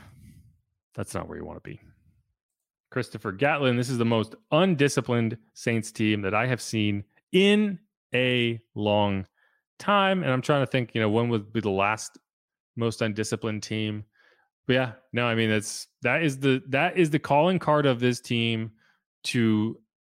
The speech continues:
this point in the season. You're heading into week five, and the most consistent thing you can say that you've observed about this Saints team is they give away games and they find ways to lose.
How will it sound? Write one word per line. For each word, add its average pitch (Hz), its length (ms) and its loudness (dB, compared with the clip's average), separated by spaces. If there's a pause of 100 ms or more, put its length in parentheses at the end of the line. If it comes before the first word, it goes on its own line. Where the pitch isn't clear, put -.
(160)
this 127 220 0
point 123 320 -2
in 127 80 0
the 127 80 0
season. 101 480 -2
You're 104 240 0
heading 131 300 -2
into 127 160 -2
week 110 200 -2
five, 107 460 0 (380)
and 113 180 2
the 107 220 4
most 110 320 0
consistent 143 600 0
thing 123 180 2
you 117 120 4
can 107 160 0
say 120 320 0
that 107 140 0
you've 104 240 4
observed 110 400 0
about 101 200 -2
this 110 160 -8
Saints 117 300 -6
team 95 320 -6 (420)
is 113 140 0
they 113 140 2
give 104 180 0
away 98 220 0
games - 640 -16 (120)
and 98 520 -2
they 101 180 2 (180)
find 120 380 0
ways 104 480 0 (380)
to 104 100 -4
lose. 90 600 -6